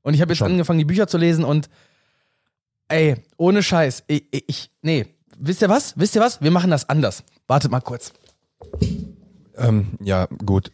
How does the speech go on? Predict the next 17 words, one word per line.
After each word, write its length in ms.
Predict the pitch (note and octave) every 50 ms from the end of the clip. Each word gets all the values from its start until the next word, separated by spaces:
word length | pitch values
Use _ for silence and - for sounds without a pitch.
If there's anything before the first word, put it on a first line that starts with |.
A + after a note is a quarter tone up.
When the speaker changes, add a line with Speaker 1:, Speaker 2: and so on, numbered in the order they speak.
| _
Speaker 2:
Weißt 220 | - G2 A2+ A#2+ -
du, 60 | D3+
was 100 | A2+ F#2
mir 100 | C3+ D#3+
gerade 200 | D3+ D3 B2 B2
aufgefallen 540 | A2 A#2+ A2 - B2 - - A#2 A2+ A2+ A#2
ist? 200 | B2 B2 - -
Speaker 1:
Was 140 | C#3+ E3+ E3
denn? 240 | F3+ G3 B3 C#4+ - - - - - -
Speaker 2:
Dass 140 | - A2+ G2+
ich 160 | A#2 A2+ G#2
mein, 340 | A2 A2 A2 G#2+ G#2+ G#2+ G#2+ -
ähm, 520 | G#2+ G#2 G2+ G2+ G2+ G2+ G2 F#2+ F#2+ F#2+ - F2 - -
Mikrofonkabel 1000 | A2 A#2 - - - B2+ - A#2+ A#2 A2+ - - A2 G#2+ G2+ A2+ A2 A2 A2+ -
hier 160 | G#2 A2 A#2
durchstecken 560 | G2+ B2+ D3 F3 - - A#2 G2+ - G2+ G2
kann. 420 | - G2+ F#2+ - C#3 F3+ - -